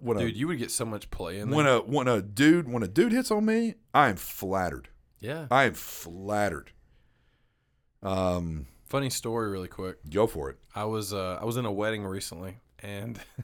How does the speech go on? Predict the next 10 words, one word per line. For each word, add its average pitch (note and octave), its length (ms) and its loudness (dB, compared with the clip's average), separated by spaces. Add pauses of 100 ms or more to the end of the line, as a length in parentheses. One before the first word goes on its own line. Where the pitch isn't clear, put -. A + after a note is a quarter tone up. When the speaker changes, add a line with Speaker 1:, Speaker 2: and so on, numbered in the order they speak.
Speaker 2:
<laughs> B2+ 80 -8 (920)
prior C3+ 340 4
to G#2+ 580 -4 (120)
the G#2 160 -2
wedding A2 440 0
and, G2 100 -6
like, G2 220 -8
the G2 80 -8
rehearsal G2 400 -6
dinner, F#2+ 380 -10